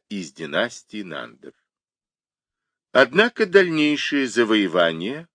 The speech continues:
вызвали столь ожесточенное сопротивление населения, что от реки Биас греко-македонским войскам пришлось пуститься в обратный путь.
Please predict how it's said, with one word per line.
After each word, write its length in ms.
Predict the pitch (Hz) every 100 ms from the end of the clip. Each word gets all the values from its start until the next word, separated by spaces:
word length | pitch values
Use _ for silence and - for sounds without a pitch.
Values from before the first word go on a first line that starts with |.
| _
вызвали 680 | 98 98 156 214 190 196 185
столь 580 | 165 - - 147 135 107
ожесточенное 1200 | 117 110 113 - 120 - - 107 87 82 76 71
сопротивление 1160 | 69 - 90 90 - 90 98 101 85 78 71 67 -
населения, 840 | 85 82 - 73 165 175 92 62 _ _ _ _ _ _ _
что 420 | - - 147 143 -
от 260 | 135 135 151
реки 640 | 131 123 - 156 156 139 - 87
Биас 720 | - 117 107 98 104 - - - _
греко-македонским 1300 | 78 95 107 - 95 85 - 76 87 78 - - 73
войскам 680 | 67 67 - - 143 190 202 _ _ _
пришлось 640 | - 85 - 95 170 -
пуститься 960 | - 80 - - 110 147 - - 139 123 _
в 120 | -
обратный 600 | 78 73 71 87 _ 82
путь. 420 | - 69 64 -